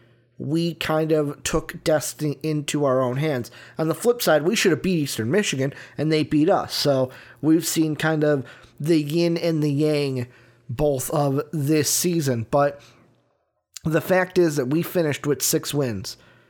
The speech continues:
in this season. We can't go back to being the team that we were record-wise just the year before. We can't go back to being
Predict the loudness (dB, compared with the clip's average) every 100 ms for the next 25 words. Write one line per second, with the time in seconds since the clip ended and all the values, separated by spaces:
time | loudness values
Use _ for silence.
0 | _ _ _ _ 0 2 2 0 0 0
1 | 2 0 -4 -8 -16 _ _ _ _ _
2 | _ _ _ _ _ _ _ -2 -2 -2
3 | -2 -2 -2 0 2 2 2 0 0 -6
4 | -8 -4 -2 0 0 0 -2 -2 -2 -2
5 | -2 0 -2 -2 -6 _ _ _ _ _
6 | _ -2 0 0 0 2 2 2 4 2
7 | 0 0 0 2 2 0 2 0 0 -2
8 | -4 -6 -10 _ _ _ _ _ -2 0
9 | 0 0 2 2 0 -2 0 2 2 -2
10 | 0 -2 0 0 0 0 0 -4 -4 -2
11 | 0 -2 -2 -8